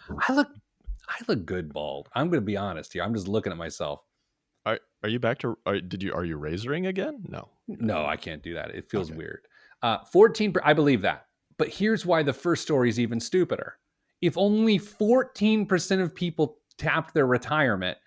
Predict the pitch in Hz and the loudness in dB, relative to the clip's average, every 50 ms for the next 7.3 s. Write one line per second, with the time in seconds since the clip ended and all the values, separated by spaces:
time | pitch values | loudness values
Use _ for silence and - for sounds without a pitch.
0 | _ _ _ _ _ _ _ _ _ _ _ _ _ - - - 165 160 165 202 | _ _ _ _ _ _ _ _ _ _ _ _ _ 0 8 10 12 12 12 10
1 | 214 208 208 202 185 - - 190 190 196 180 190 175 180 180 185 185 175 180 147 | 6 6 6 4 4 4 4 2 2 2 2 2 0 2 4 4 4 4 4 2
2 | 143 151 160 156 - 165 156 147 - 139 135 143 170 190 175 - - 214 214 214 | 0 2 2 2 4 4 4 4 4 2 2 4 4 2 2 0 0 0 0 0
3 | - - - 135 175 190 180 196 196 180 - - - _ _ _ - 131 127 127 | -2 -4 0 0 0 0 0 0 -2 -2 -2 -6 -12 _ _ _ -12 -10 -8 -6
4 | 127 139 190 208 208 202 180 170 - - - 226 226 190 101 78 - - - 151 | -2 0 2 2 4 4 4 4 2 0 -2 0 0 0 -2 -4 -6 -10 -12 -6
5 | - 170 185 190 185 151 139 185 196 180 175 175 156 - - 143 156 175 - - | -4 0 2 2 2 2 2 -2 -2 -2 -2 -4 -4 -2 0 2 2 2 2 2
6 | - 131 - - 110 - - - - _ _ - 135 123 - 135 123 123 120 110 | 0 0 0 0 -4 -4 -6 -10 -20 _ _ -2 0 0 0 0 0 0 -2 -2
7 | - - 143 123 85 - | -2 -2 -4 -4 -4 -4